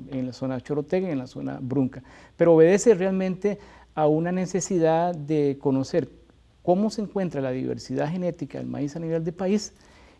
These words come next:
y el posible riesgo que podría estar sufriendo de pérdida, digamos, por el ingreso de materiales mejorados al país,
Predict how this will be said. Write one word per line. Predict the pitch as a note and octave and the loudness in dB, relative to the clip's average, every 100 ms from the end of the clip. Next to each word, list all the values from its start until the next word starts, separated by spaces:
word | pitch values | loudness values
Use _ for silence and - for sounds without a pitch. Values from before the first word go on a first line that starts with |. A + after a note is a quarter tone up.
| _ | _
y | F#3 F#3 G3 G3+ - - - | -2 2 4 4 2 -16 0
el | F3+ D#3 | 2 2
posible | D#3 C#3 D#3 F3 | 0 2 2 2
riesgo | D#3 D#3+ D#3 E3 | 2 2 2 0
que | D#3 | -2
podría | C3 B2+ C#3 | -4 -2 -2
estar | C#3 C#3 C3 | -4 -6 -6
sufriendo | C#3+ D3 E3 C#3+ C#3 D3 | -6 -6 0 2 2 0
de | B2+ | 0
pérdida, | C#3 C3+ C3 C#3+ | 0 0 0 -2
digamos, | B2+ B2+ C3 | -2 -4 -6
por | - C#3 | -4 -4
el | B2+ | -4
ingreso | A#2+ B2+ B2 C#3+ | -4 -6 -6 -6
de | B2+ | -6
materiales | B2+ B2 C3 B2 B2+ C3+ | -6 -6 -6 -6 -4 -2
mejorados | C#3 B2 B2+ C3 C#3 | -2 -2 -4 -4 -6
al | |
país, | C3+ E3 F3+ F#3 | -4 0 2 0